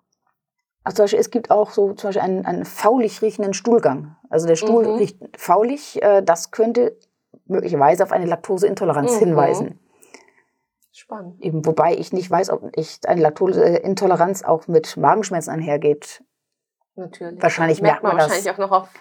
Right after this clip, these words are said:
Speaker 2: anderen Wegen.
Speaker 1: Ja, eben. Aber der, da es ja um Gerüche geht, der Stuhl könnte faulig riechen, beziehungsweise riecht
Speaker 2: Mhm.
Speaker 1: leicht mal faulig.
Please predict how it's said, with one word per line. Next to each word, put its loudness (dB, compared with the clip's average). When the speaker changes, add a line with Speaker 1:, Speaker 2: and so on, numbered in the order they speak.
Speaker 2:
anderen -4
Wegen. -4
Speaker 1:
Ja, 2
eben. -6
Aber 2
der, 0
da 4
es 0
ja 4
um -2
Gerüche 2
geht, 0
der 0
Stuhl -2
könnte 0
faulig 0
riechen, -2
beziehungsweise 2
riecht 2
Speaker 2:
Mhm. -2
Speaker 1:
leicht 2
mal -6
faulig. -2